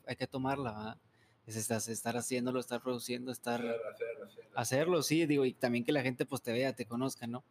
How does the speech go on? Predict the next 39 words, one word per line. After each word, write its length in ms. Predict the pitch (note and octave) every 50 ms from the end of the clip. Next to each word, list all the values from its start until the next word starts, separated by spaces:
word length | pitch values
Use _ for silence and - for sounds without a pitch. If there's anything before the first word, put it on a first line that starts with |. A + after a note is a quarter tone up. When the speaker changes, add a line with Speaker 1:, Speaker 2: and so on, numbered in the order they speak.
| _ _ _ _ _ _ _ _ _
Speaker 1:
Porque, 640 | - A#2+ A2 - - A2+ A2 G#2+ G#2 G#2 G2 - - _ _ _
y 80 | - A#2
aparte, 340 | A2+ - C3 A#2+ A#2+ - C3
pues, 220 | - C#3 C3 A#2
digo, 160 | - B2+ B2
vas 100 | B2 A#2+
agarrando 320 | B2 B2 C3+ C3 C3 C3 C3+
la 80 | C3+ -
práctica, 480 | - C3 B2 - - - - C#3 B2+ B2
lo 80 | A#2+ A#2
vas 120 | A#2 A#2
haciendo. 460 | B2 A#2+ A#2+ B2+ A#2+ B2 B2+ B2+ C3+ C3+ _ _ _ _ _ _ - - - - - - - - _ _ -
Bueno, 380 | A#2 A2 G#2+ G2+ G2+ G2 G2 A2+ B2 - _ _ -
digo, 360 | A#2+ A#2+ A#2 A2+ A2 G#2+ - C3 C#3+ - -
también 280 | - B2 A#2+ B2+ C#3 D#3
lo 80 | F3 E3+
que 60 | F3
a 20 |
mí 100 | F3+ F#3
me 80 | F#3 F#3+
inspira 260 | F3 - - F#3 F#3
mucho 200 | F#3 F#3 F3 F#3
a 20 |
hacer 100 | F3+ F3+
la 100 | F3+ F3+
comedia, 420 | F3 - D#3 D#3+ D#3+ D#3+ E3 E3+ F3
güey, 180 | F#3 G3 G#3+ A#3 A3+ - -
es 200 | - B2 A#2 -
que, 480 | - - C#3 D3 C#3+ B2+ A2+ F#2+ - - _ _ _ _ _ _ _ _ _ _ _ _ _ _ _ -
pues, 140 | C3+ C3+
yo 80 | C3 B2+
veo 120 | C3+ C3+
cómo 260 | C#3 D#3+ E3 E3 E3 E3
mi 140 | E3 E3
papá 340 | D#3 - - - - C3+ B2
lo 140 | C#3 D3 C#3+
hace, 320 | A#2+ - - - - D3+
güey, 140 | C3+ B2+ A#2+
¿sabes? 180 | B2+ B2+ C3